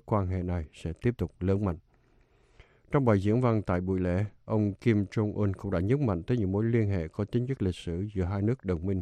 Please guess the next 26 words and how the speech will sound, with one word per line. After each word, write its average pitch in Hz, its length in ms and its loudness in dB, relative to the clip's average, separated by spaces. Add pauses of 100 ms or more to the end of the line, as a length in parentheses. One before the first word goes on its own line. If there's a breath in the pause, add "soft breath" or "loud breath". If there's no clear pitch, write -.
cộng - 180 -10
sản 76 220 -6
này. 85 120 -4 (920)
Tuy 123 160 8
Bắc 151 200 2
Triều 98 140 6
Tiên 107 380 4
lệ 95 220 6
thuộc 98 240 0
vào 92 120 2
sự 98 140 -2
hỗ 98 140 2
trợ 92 140 -2
kinh 104 260 0
tế 113 140 2
của 113 120 0
Trung 101 300 0
Quốc, 175 200 0
nhưng 117 180 2
quan 104 200 2
hệ 90 180 -2
giữa 90 180 -2
hai 104 160 0
nước 127 200 2 (140)
đã 90 200 -2
bị 90 220 -4